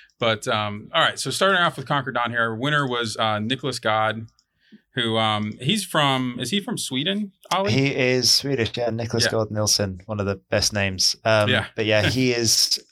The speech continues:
Speaker 2: I mean, there is, there is definitely an argument I heard, uh, I think it was Gold Squadron Making,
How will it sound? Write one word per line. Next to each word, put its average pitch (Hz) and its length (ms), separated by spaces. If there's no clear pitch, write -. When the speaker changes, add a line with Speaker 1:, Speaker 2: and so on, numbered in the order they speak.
Speaker 2:
I 110 160
mean, 104 340
there 113 160
is, 110 280
there 113 180
is 120 120
definitely 127 380
an 113 100
argument 120 360
I 107 100
heard, 104 380
uh, 95 320
I 104 80
think 147 260
it - 80
was 143 140
Gold 107 220
Squadron 98 300
Making, 90 380